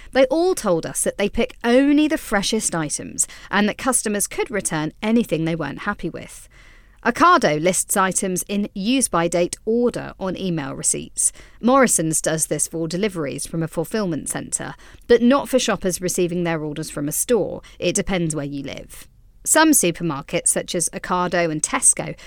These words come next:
display minimum life guarantees on their web pages. Asda and Sainsbury's list a typical life on some products,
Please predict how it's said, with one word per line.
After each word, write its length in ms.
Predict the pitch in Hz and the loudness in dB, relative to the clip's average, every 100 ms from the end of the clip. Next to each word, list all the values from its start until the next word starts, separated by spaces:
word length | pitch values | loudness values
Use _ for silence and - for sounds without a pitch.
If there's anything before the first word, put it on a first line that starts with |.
| - - | -20 0
display 480 | 247 - 294 302 277 | 2 4 4 4 4
minimum 440 | 202 262 254 220 | 4 6 6 4
life 280 | 208 190 175 | 4 2 2
guarantees 680 | 190 180 156 - 240 202 170 | 2 2 2 0 0 2 0
on 120 | 156 | 0
their 140 | 160 160 | -2 -2
web 240 | 185 - | -4 -4
pages. 640 | 170 - - - - - - - - - | -8 -8 -10 -6 -2 -2 -2 -20 -14 2
Asda 360 | 254 214 214 | 4 4 2
and 100 | 190 | 2
Sainsbury's 760 | - 240 254 240 - 240 240 220 | 4 4 6 2 4 4 4 2
list 280 | 185 - - | 0 0 -2
a 60 | |
typical 520 | - - 285 233 - 208 | -2 0 2 2 0 2
life 480 | 196 185 233 - - | 4 2 0 -6 -6
on 160 | 185 | -2
some 240 | - 180 175 | 0 0 -2
products, 480 | 170 147 147 - | -4 -4 -4 -6